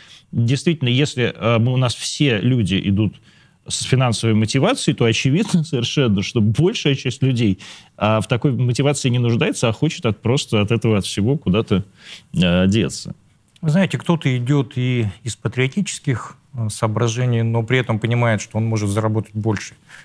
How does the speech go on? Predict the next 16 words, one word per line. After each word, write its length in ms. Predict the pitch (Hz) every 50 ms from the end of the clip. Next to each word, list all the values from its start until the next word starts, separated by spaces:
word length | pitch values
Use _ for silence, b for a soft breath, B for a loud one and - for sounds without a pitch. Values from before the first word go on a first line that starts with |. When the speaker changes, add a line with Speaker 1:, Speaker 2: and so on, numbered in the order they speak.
| B _
Speaker 2:
чем 220 | - - - 110
он 100 | 107 104
работал 400 | 104 110 110 113 110 98 - 98
где-то 300 | 98 95 110 101 - -
там, 140 | - 104 101
в 20 |
общем, 220 | 101 98 - - 101
трактористом. 560 | - 95 - - - 156 185 208 190 - - 143 120
Speaker 1:
Таксистом, 560 | 101 - - - 95 82 - - 92 87 87
да. 240 | 82 80 80 78 67 - -
Speaker 2:
Или 160 | 196 180 165
таксистом, 540 | - 117 - - - - 131 113 101 107 107
Speaker 1:
Мгм. 220 | 104 127 147 170 107
Speaker 2:
да, 320 | 113 113 113 107 107 107
и, 220 | 107 110 110 110 113
соответственно, 1160 | - - - 113 110 - 139 139 - - - - - 117 117 113 110 110 107 104 101 101 107